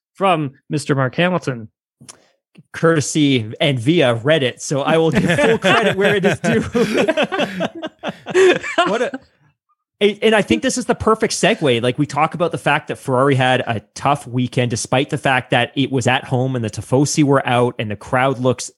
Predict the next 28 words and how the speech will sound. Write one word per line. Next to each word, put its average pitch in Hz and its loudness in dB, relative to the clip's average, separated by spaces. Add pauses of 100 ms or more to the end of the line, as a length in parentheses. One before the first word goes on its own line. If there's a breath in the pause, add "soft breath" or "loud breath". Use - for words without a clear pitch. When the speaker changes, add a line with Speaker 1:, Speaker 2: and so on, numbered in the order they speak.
Speaker 2:
absolutely 131 -2
ecstatic 131 -2
and 117 -4
enthusiastic 113 -2 (300 loud breath)
to 135 -2
Red 131 0
Bull. 123 4
And 131 -2
all 156 4
of 160 -2
a 160 2
sudden, 131 2
all 143 0
of 139 -2
the 139 2
things 135 0
that 120 -2
we've 127 -2
been 127 -2
talking 131 0
about 117 0
the 110 -6
last 120 0
couple 123 -4
of 117 0
weeks, 127 0
which 123 -4
was, 120 0